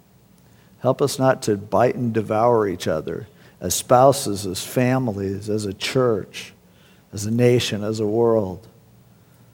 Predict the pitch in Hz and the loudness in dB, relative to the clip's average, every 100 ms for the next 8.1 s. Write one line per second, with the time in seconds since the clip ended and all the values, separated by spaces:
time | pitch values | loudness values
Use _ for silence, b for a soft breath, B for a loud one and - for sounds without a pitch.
0 | b _ 127 123 127 - 104 117 120 107 | b _ -2 0 0 0 0 4 4 4
1 | 107 110 98 104 - 117 110 87 78 - | 0 -4 -4 -4 -2 0 2 0 -4 -10
2 | - _ _ _ _ _ _ _ _ _ | -20 _ _ _ _ _ _ _ _ _
3 | _ _ 95 123 110 90 78 - 92 82 | _ _ -8 -2 -2 -2 -6 -8 -8 -8
4 | - 113 - - - _ _ _ _ _ | -12 -18 -20 -20 -20 _ _ _ _ _
5 | _ _ b b b b - - 123 120 | _ _ b b b b -10 -6 -2 -2
6 | - 160 147 143 131 135 131 127 - 120 | 2 4 4 2 4 2 2 0 0 2
7 | 113 - - 104 101 104 - 104 95 156 | 2 -2 -4 -2 -2 -2 -4 -4 -4 -8
8 | 135 | -12